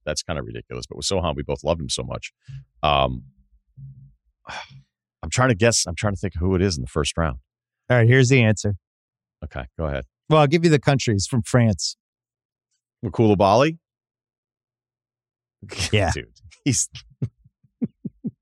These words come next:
Speaker 2: That's my
Speaker 1: Uh,
Speaker 2: guy. That's, that's my YouTube crush. He, he's got these freaky giant arms, and I don't know. That guy jumped out of the, jumped off my iPad.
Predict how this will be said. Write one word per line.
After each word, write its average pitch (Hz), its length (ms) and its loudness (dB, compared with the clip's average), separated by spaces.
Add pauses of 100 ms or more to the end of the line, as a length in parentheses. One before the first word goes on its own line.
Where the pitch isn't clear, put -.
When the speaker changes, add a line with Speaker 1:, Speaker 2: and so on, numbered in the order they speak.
(240)
Speaker 2:
That's 139 220 2
my 151 100 6
Speaker 1:
Uh, 135 100 6
Speaker 2:
guy. 120 240 4 (220)
That's, 147 240 4 (140)
that's 151 260 4
my 151 220 6
YouTube 143 520 2
crush. - 540 0 (960)
He, - 200 4 (480)
he's 214 200 6
got 254 240 4
these 226 260 2
freaky 180 480 2
giant 170 400 6
arms, 160 540 2 (180)
and 147 400 4 (580)
I 156 100 2
don't 175 160 4
know. 147 320 4 (500)
That 147 140 0
guy 170 120 4
jumped 160 320 2
out 160 220 4
of 147 100 2
the, 120 300 2 (200)
jumped 170 300 2
off 170 180 4
my 139 340 2
iPad. 107 280 -2